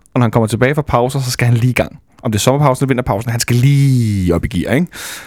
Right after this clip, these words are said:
Der ved jeg ikke, om han, der går for meget, øh, øh, Paraguay, øh, sangria i den, eller hvad der gør i hans pauser. Men i hvert fald,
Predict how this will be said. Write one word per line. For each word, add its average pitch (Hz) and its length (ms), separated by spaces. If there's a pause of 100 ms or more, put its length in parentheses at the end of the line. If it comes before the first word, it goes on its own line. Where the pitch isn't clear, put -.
(220)
Der 139 60
ved 151 80
jeg 123 40
ikke, 117 120
om 120 60
han, 110 140
der 101 80
går 101 100
for 104 120
meget, 95 760
øh, 82 60 (560)
øh, 98 380
Paraguay, 98 420
øh, 104 320 (160)
sangria 104 440
i 98 100
den, 101 80
eller 98 120
hvad 98 80
der 95 60
gør 92 100
i 98 60
hans 95 180
pauser. 95 320
Men 113 140
i 120 40
hvert 131 180
fald, 117 380